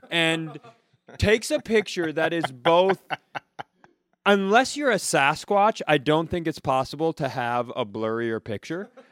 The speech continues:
I don't think it's possible. And it cuts Joel. It cuts Joel off, like,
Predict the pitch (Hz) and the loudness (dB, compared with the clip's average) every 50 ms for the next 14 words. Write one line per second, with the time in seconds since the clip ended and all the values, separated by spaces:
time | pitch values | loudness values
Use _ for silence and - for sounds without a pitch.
0 | - - 147 147 151 151 123 156 165 170 175 165 147 170 165 151 156 143 - - | -20 -8 -2 -2 -2 0 2 4 4 4 4 2 0 -2 -2 -2 -2 -4 -2 -2
1 | 143 131 120 110 - - 113 90 - - - _ _ _ - - _ _ _ - | 0 0 0 -2 -4 -8 -10 -12 -14 -20 -20 _ _ _ -20 -20 _ _ _ -12
2 | - 156 160 165 160 160 160 160 147 - - - 180 180 - _ - - - 185 | -6 -4 -2 0 0 -2 -2 -4 -8 -10 -6 -4 -4 -4 -4 _ -6 -2 0 0
3 | 202 - - - - 131 107 143 170 175 160 131 117 123 139 160 _ _ _ _ | 0 0 -4 -12 -18 -8 -4 0 0 2 2 0 -2 -4 -6 -10 _ _ _ _
4 | - 170 180 - - 202 214 - - 151 135 131 147 151 156 170 185 190 175 - | -10 -10 -8 -6 -6 -6 -6 -6 -8 -12 -10 -6 -4 -4 -2 -2 -4 -4 -4 -6
5 | 160 160 165 175 196 196 _ _ _ _ _ _ _ _ - 147 147 143 - - | -4 -4 -4 -4 -6 -8 _ _ _ _ _ _ _ _ -6 -4 -4 -4 -6 -10